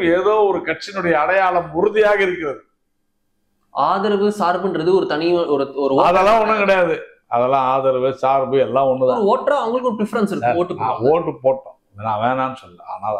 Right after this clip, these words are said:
Speaker 1: அவர்கள் அந்த கட்சியினுடைய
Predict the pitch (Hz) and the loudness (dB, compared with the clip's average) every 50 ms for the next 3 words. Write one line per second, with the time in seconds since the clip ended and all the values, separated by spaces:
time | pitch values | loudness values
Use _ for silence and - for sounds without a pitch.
0 | 101 104 110 123 131 127 120 127 139 151 160 - _ _ _ _ _ _ _ _ | -2 0 2 2 2 2 2 0 -2 -2 -4 -10 _ _ _ _ _ _ _ _
1 | _ _ _ _ _ _ _ _ _ _ _ _ _ _ _ _ _ _ _ _ | _ _ _ _ _ _ _ _ _ _ _ _ _ _ _ _ _ _ _ _
2 | _ _ _ _ _ _ _ _ - - _ _ _ _ _ _ _ _ _ _ | _ _ _ _ _ _ _ _ -20 -20 _ _ _ _ _ _ _ _ _ _
3 | _ _ _ _ - - - 123 143 147 139 139 127 - 131 139 - - 190 185 | _ _ _ _ -6 0 2 2 2 4 2 2 4 2 0 0 0 0 0 0
4 | 180 156 147 131 127 123 123 | 2 2 2 2 2 4 4